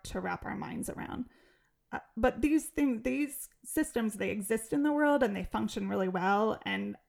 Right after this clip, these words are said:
I'm sure when they were switched over in those countries, there was a big learning curve too. But right now, there is already an all-time low trust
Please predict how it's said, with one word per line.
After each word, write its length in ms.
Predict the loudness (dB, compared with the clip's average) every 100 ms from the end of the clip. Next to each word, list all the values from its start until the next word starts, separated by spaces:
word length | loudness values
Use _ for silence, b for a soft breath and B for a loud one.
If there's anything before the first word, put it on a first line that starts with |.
| _ -8
I'm 180 | -6
sure 460 | -6 -4 0 2 0
when 160 | 0 -2
they 100 | -4
were 120 | -4
switched 400 | -6 -6 -4 -2
over 480 | -2 2 2 0 B B B B B B _ _ -6
in 160 | -2
those 200 | 0 -2
countries, 480 | -4 -6 -2 -2 -2
there 140 | 0 0
was 160 | 0
a 60 | 0
big 260 | -2 -4
learning 320 | -4 -2 -2 0
curve 280 | 0 0 -2
too. 440 | 2 4 4 2 b b b b b 0
But 200 | 2 4
right 220 | 2 2
now, 200 | 2 2
there 200 | 4 2
is 380 | 4 4 4 2 -12 _
already 720 | 2 4 4 2 2 2 0 -6 _ _ _ _ _ -2
an 160 | 0
all-time 520 | 2 0 0 0 0
low 200 | 2 0
trust 580 | 0 -2 -4 -4 -8 -14